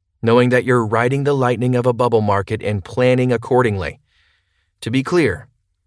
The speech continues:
I don't see a massive economic crash on the horizon. Likewise, I don't think all commercial real estate is in a massive bubble, though it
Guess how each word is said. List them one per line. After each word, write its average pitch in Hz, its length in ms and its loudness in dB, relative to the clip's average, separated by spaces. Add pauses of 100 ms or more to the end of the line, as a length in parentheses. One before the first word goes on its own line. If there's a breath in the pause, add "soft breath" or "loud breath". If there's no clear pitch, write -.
(480)
I 104 100 -2
don't 131 200 0
see 139 220 -4
a 117 80 0
massive 117 420 -2
economic 107 440 -2
crash 117 380 -2
on 98 80 -4
the 95 80 -6
horizon. 98 540 -6 (340 loud breath)
Likewise, 104 560 -2 (180 soft breath)
I 113 120 0
don't 151 180 2
think 139 240 0 (120)
all 127 280 2
commercial 123 480 0
real 120 220 2
estate 117 340 2
is 113 240 0
in 156 320 2
a 123 140 2
massive 104 500 -4
bubble, 90 380 -2 (480 soft breath)
though 151 300 4
it 147 140 2